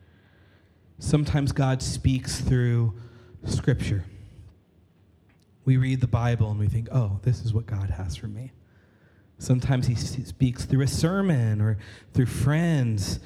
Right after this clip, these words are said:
or through our emotions or f-, a feeling we get or, or our thoughts. And sometimes those things can feel very natural and normal, normal,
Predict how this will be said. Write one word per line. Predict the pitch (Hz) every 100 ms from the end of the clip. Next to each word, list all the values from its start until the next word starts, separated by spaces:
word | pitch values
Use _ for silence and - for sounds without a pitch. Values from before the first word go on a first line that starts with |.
| - -
or | - 120 120 120
through | - 127 127
our | 131 127 135
emotions | 131 131 175 - - 135 120 104 98 92 - - - - -
or | 120 110 87 - 131 127
f-, | - -
a | -
feeling | - 170 190 196 175 143
we | 123
get | 117 113 110 -
or, | 117 113 110 - -
or | 135 -
our | 127
thoughts. | - - 175 196 151 - - - - - - - - _ _ - - -
And | 139
sometimes | - 190 180 185 175 151
those | 160 139
things | - 202 190 175 156
can | 151 139
feel | 147 147 139
very | 147 156 151
natural | 139 165 220 214 - 131 123 123
and | 127
normal, | 160 202 170 127 123 127
normal, | 175 196 208 123 123